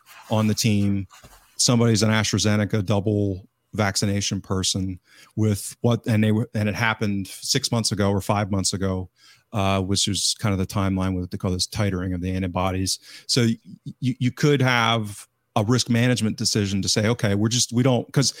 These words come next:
if they get that wrong <laughs> and, and there's these breakthrough cases,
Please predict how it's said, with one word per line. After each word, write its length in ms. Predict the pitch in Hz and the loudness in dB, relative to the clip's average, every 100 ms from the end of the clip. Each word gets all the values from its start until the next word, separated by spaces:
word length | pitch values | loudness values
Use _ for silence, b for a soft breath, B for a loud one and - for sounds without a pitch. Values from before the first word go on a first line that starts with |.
| B 143 | B -4
if 120 | 123 | 0
they 80 | 143 | 2
get 180 | 165 - | 2 2
that 220 | 165 - | 2 4
wrong 400 | 113 95 - - _ _ - | 2 2 0 -4 _ _ -10
<laughs> 260 | - - - | -8 -6 -4
and, 300 | 131 123 120 | -2 0 -2
and 220 | 123 117 | -2 0
there's 140 | 113 98 | 0 -2
these 160 | 117 | -4
breakthrough 400 | - 131 123 120 | 0 0 0 -2
cases, 580 | 101 139 135 104 92 - | 0 0 0 -2 -4 -6